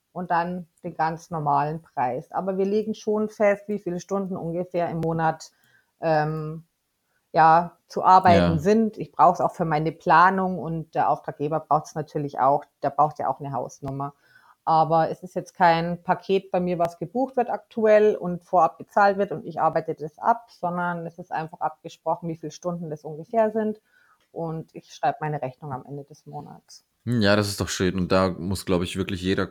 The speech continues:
Speaker 2: für sich gucken, was für ihn am besten ist, ne? Ähm, es, es gibt, glaub ich, Sachen, die kann man nicht im, äh, so als Fixpreis abrechnen und dann sind die Stundendinger halt, äh, super. Man kann ein Mixmodell fahren, man kann es nur so fahren, wie du machst.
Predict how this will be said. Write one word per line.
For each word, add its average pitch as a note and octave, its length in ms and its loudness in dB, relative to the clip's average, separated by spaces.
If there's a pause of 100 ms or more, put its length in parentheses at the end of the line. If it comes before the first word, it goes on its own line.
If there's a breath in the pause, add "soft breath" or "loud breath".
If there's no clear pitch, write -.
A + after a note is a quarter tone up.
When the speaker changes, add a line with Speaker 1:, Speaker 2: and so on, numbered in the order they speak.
Speaker 2:
für - 220 -8
sich F#2 240 -8
gucken, - 300 -4
was F#2+ 160 -6
für F#2 80 0
ihn F#2+ 160 0
am F2+ 100 -2
besten F#2+ 320 -4
ist, - 220 -10
ne? G#2+ 200 -4 (100)
Ähm, F2+ 340 -4 (560 loud breath)
es, - 240 -4
es F#2+ 240 -4
gibt, - 180 -2
glaub A#2 220 4
ich, A#2 100 -2
Sachen, A#2+ 280 -2
die F2+ 120 -6
kann A2 180 -2
man B2 380 -2
nicht - 520 -4 (100)
im, A2 340 2
äh, G2+ 460 -2 (120)
so G2 140 -6
als F#2 160 -4
Fixpreis - 480 -4
abrechnen G#2 540 -2
und F#2 100 -2
dann F#2 400 -2
sind F#2 300 -6
die F#2+ 80 -4
Stundendinger F#2+ 1200 -4
halt, F#2 380 -2
äh, F2 180 -6 (140)
super. A2+ 440 -2
Man F#2 180 -2
kann G#2+ 200 -2
ein G2+ 80 0
Mixmodell G#2 500 -2
fahren, G#2 280 -4
man F#2 100 -4
kann G2 140 -6
es F#2+ 120 -10
nur G#2 120 -4
so G2+ 120 -4
fahren, F#2 280 -4
wie F2+ 60 -4
du A2+ 120 -4
machst. G#2+ 340 -6